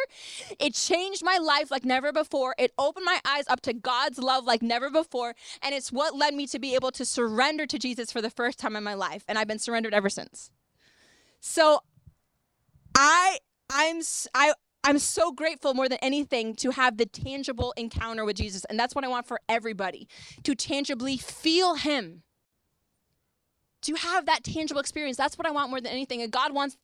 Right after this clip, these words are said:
all of that for you. But at the same time, we need to have this balance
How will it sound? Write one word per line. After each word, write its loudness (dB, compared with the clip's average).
all 6
of 2
that 2
for 2
you. -6
But 6
at 4
the 0
same 0
time, 0
we -2
need -2
to 2
have 2
this -4
balance 0